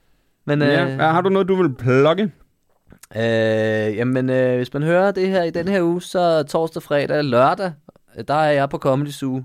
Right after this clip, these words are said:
Speaker 1: simpelthen.
Speaker 2: Du drikker
Speaker 1: Øhm,
Speaker 2: bajer. <laughs>
Speaker 1: ja, hallo. Kom ind og få en. Jamen, det er toogtyvende, treogtyvende, fireogtyvende. Men den treogtyvende, der er jeg ikke på det scene show.
Speaker 2: Er du ude og jobbe der?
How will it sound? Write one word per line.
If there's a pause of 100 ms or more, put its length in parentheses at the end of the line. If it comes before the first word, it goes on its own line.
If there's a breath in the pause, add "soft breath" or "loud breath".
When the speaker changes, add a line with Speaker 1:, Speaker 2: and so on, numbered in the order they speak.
Speaker 1:
simpelthen.
Speaker 2:
Du
drikker (100)
Speaker 1:
Øhm,
Speaker 2:
bajer. (320)
<laughs>
Speaker 1:
ja, (100)
hallo. (100)
Kom
ind
og
få
en. (420 loud breath)
Jamen,
det
er
toogtyvende,
treogtyvende,
fireogtyvende. (360)
Men (180)
den
treogtyvende, (340)
der
er
jeg
ikke
på
det
scene
show. (800)
Speaker 2:
Er
du
ude
og (240)
jobbe
der?